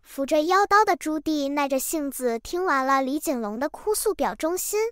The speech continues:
随后看着模样滑稽的李景龙说道：“行了，朕不是来找你的。”还在絮絮叨叨的李景龙顿时止住了嘴，表情极为精彩。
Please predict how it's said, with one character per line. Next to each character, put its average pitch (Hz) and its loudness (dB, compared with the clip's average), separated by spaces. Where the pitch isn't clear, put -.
随 240 -2
后 262 6
看 285 -4
着 262 0
模 240 -2
样 330 4
滑 254 -2
稽 320 -6
的 277 2
李 254 -2
景 262 -2
龙 214 -6
说 254 0
道 - 2
：“行 240 -6
了， 277 6
朕 508 0
不 392 -2
是 320 0
来 277 4
找 262 -2
你 262 -6
的。” 202 -4
还 262 -4
在 285 4
絮 359 -2
絮 320 -2
叨 370 4
叨 415 6
的 381 4
李 277 -2
景 254 -2
龙 226 -4
顿 466 4
时 262 0
止 233 -6
住 269 -2
了 262 2
嘴， 202 -6
表 214 0
情 247 -4
极 262 -2
为 262 2
精 427 -2
彩。 - -4